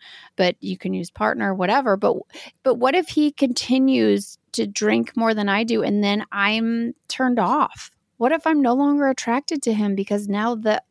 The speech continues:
smell of alcohol repulses me? What if I set boundaries and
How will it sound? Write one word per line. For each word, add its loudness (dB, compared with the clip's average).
smell 0
of -4
alcohol 0
repulses -2
me? -10
What -2
if 0
I 2
set -2
boundaries -2
and 2